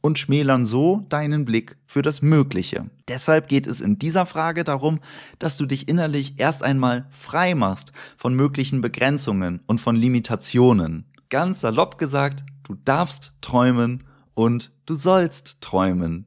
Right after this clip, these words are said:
Denn die Einschränkungen im echten Leben, die holen uns alle noch früh genug ein. Auch in diesem Modell. Warte kurz ab. Für eine grundsätzliche Orientierung ist es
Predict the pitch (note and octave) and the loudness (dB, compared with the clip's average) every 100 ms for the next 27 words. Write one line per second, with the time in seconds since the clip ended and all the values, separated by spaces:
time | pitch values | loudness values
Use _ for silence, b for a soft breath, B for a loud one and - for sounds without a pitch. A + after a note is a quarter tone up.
0 | _ B2 C3+ C#3 D3+ F3+ - C#3+ C#3 C#3 | _ 2 2 2 2 0 0 -2 -2 0
1 | B2+ B2 G#2 F#2 C3+ B2 G#2 A2+ G2 A2+ | 0 0 -2 -2 -4 -2 0 2 0 -4
2 | B B B A#2+ G#2+ C#3+ F3+ E3+ G#2 G2+ | B B B -4 2 4 4 2 -4 -6
3 | - C3+ E3 F3 F3 D3 C#3 - D3 C3+ | -2 0 0 -4 -6 -4 -4 0 0 2
4 | C3 B2+ A2+ - E2 - - - - G2 | 4 4 2 -2 -8 -8 -14 -20 -2 0
5 | D#3 - F3+ F3+ E3+ F3 F3 G#2+ G2+ - | 2 2 2 2 2 2 4 4 2 -4
6 | - _ - A2+ - - D#3 - F#2 - | -12 _ -2 -2 -2 -2 -2 0 -2 -4
7 | - _ - C#3 C#3 - F#3+ - D#3 D3+ | -10 _ -2 2 0 2 2 2 -2 -2
8 | C#3 - A#2+ A2 G2+ B2 F3+ E3+ E3+ B | -2 0 2 2 0 -2 -2 0 -4 B
9 | B C3 - E3+ - D#3+ E3 | B -20 -2 -2 0 -6 -8